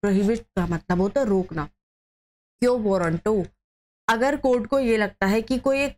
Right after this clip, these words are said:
person है, वो एक office hold कर रहा है, but उस office को वो entitled नहीं है hold करने के लिए, तो वो issue देगा और उस issue को हम बोलते हैं क्यों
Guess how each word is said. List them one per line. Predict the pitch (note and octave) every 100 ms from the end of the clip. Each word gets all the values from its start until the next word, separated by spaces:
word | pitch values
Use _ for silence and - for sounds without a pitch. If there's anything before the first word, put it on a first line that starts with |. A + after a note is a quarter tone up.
| -
person | A3+ G#3 B3+
है, | F#3+ F3 F3 _ _ _ _ -
वो | C#4
एक | C4+ -
office | G#3 G#3 C4 C4
hold | - A3+ A#3+ A#3
कर | G#3+ F3+
रहा | E3+ D#3+
है, | E3 G3+ E4 - _ _ -
but | F#3+ C4 - - _ _ -
उस | D4+ - -
office | G#3 A#3 A#3 - - _ _ _ _ -
को | C4+ D4 D4
वो | A#3 C#4+
entitled | - A#3+ A3+ A3 A3 B3 C4 A#3
नहीं | G3 F#3 G#3
है | A#3+
hold | A3+ G#3+ A3 G#3+
करने | G3+ F#3+ F#3+
के | F3 F#3+
लिए, | D4+ F#4+ _ _ _ -
तो | C4+
वो | D#4
issue | D4 A3 - C4+
देगा | A3 F3+ - -
और | F#3+ A3 A#3 - -
उस | D#4 - -
issue | F#3+ G3+
को | F#3+ A3
हम | G3+ G#3+
बोलते | F#3+ F3+ F#3
हैं | B3+
क्यों | - - B3 D#4